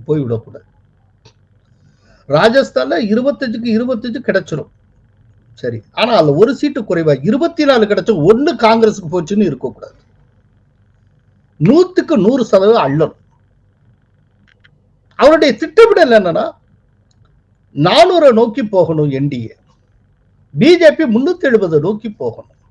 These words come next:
ஒருவேளை சவுத்துல எங்கேயாவது காலை வாரி விட்டுது அப்படின்னா, அவங்க எதிர்பார்த்த அளவுக்கு பலன் கிடைக்காமல் போனால், அதையும் மேனேஜ் பண்ணக்கூடிய அளவுக்கு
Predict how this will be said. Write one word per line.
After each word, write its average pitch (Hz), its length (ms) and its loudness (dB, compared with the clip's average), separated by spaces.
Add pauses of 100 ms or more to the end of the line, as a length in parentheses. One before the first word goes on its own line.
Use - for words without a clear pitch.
(880)
ஒருவேளை 370 640 4 (160)
சவுத்துல 320 540 2
எங்கேயாவது 240 380 -4
காலை 233 320 2
வாரி 214 220 2
விட்டுது 165 460 -6
அப்படின்னா, 123 320 -18 (920)
அவங்க 175 360 2
எதிர்பார்த்த 339 480 2
அளவுக்கு 262 340 -4
பலன் 220 360 -4
கிடைக்காமல் 214 640 -2
போனால், 165 360 -4
அதையும் 247 720 2
மேனேஜ் 247 340 0
பண்ணக்கூடிய 170 480 -4
அளவுக்கு 220 640 0